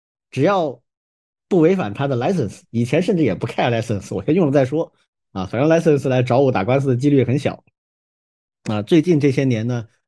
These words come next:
这种事情稍微多一点了，大家会认真一点，这个 license 还是会看一看，不会有太大的偏差。那么总而言之，就是我先免费用了。就是以前像 free software 的那个运动的时候，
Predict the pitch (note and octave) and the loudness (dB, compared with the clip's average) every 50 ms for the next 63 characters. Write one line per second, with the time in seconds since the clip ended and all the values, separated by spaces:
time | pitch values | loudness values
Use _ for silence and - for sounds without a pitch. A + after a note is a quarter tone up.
0 | _ _ _ - C3 A2+ G#2+ - C3+ A2+ A#2+ A#2+ A#2 - D#3 D3+ D3 C#3 D#3 D#3 | _ _ _ -4 -4 -2 -2 -2 -2 -2 -2 -2 0 0 0 2 2 4 4 4
1 | D#3 C#3+ A#2 F2 D2 E2 F#2 A2 A2+ A#2 B2 A#2 A2+ B2 C3 A#2+ A#2+ C3 C3+ C#3 | 4 4 0 -2 -4 -4 -4 -2 -2 0 0 2 2 4 2 2 2 0 0 0
2 | B2 G2+ F2+ - - - A2 A2+ G#2+ G2+ G2+ G#2+ A2+ C3 B2+ C3 A2+ G2+ G#2 G#2+ | 0 -2 -4 -8 -10 -10 -6 -4 -4 -2 -2 0 0 0 0 0 0 0 0 0
3 | A2+ A2+ A2 - - C3+ A2 G2 G2 - - - _ _ _ _ _ _ _ _ | 0 -2 -2 -4 -4 -4 -4 -6 -8 -10 -12 -16 _ _ _ _ _ _ _ _
4 | _ _ _ _ - G#2 G#2+ C3+ B2 A2 F#2 F2+ - C#3 B2 B2 D3 C3 A2 G2+ | _ _ _ _ -6 -4 -2 0 0 -2 -2 -4 -4 -4 -4 -2 -2 -4 -4 -6
5 | - - C3 C3 C3+ B2+ C3 A#2 - _ _ _ _ _ _ _ - B2+ C3 C3 | -6 -4 -4 -4 -4 -4 -8 -8 -10 _ _ _ _ _ _ _ -10 -6 -4 -2
6 | B2+ B2 A#2+ - - _ - - B2+ D#3+ F3 E3+ E3 D#3 D#3+ - D3 D3 C3 C#3+ | -2 -4 -4 -8 -12 _ -2 0 2 4 4 2 2 0 -2 -2 -4 -2 -2 0
7 | C#3 G#2 F2+ F#2 C#3 C#3 C3 G2 F#2+ A#2 C#3 E3 C#3+ F#2+ - _ _ _ _ _ | 0 0 0 0 0 -2 0 -2 -2 -2 -2 -2 -4 -6 -12 _ _ _ _ _
8 | _ _ _ _ _ _ - - G3+ G3+ F3 C#3+ A#2+ A#2 A2 G#2 - B2+ A#2+ C#3 | _ _ _ _ _ _ 0 2 4 4 4 2 0 -2 -4 -4 -2 -2 0 0
9 | D#3+ F#3+ F#3 F#3 _ _ _ _ _ _ _ _ - D#3+ D3 C#3 C3+ C3 B2+ - | 0 -2 -4 -8 _ _ _ _ _ _ _ _ -6 -4 -4 -2 -4 -4 -2 0
10 | E3 E3 D#3 - D3 C3+ D#3 D#3+ E3 D3+ C3+ B2 A2+ A2 A2+ A2 A#2+ B2+ B2 A#2+ | 0 0 0 0 0 0 0 0 2 2 2 2 2 0 -2 0 0 2 2 2
11 | A2+ A#2 A#2+ A#2 A#2 A2+ A2 G#2+ G#2+ G2+ G2+ G2+ G#2+ - - - F3+ E3+ C#3+ C3 | 2 2 0 0 0 0 0 0 -2 -2 -4 -6 -10 -6 0 2 4 4 4 4
12 | D3+ C#3+ C3 A2+ A2 G#2 - - A2 G#2+ B2 A#2 G#2+ G#2+ | 4 2 2 0 -2 -4 -6 -4 -4 -2 0 -2 -2 -4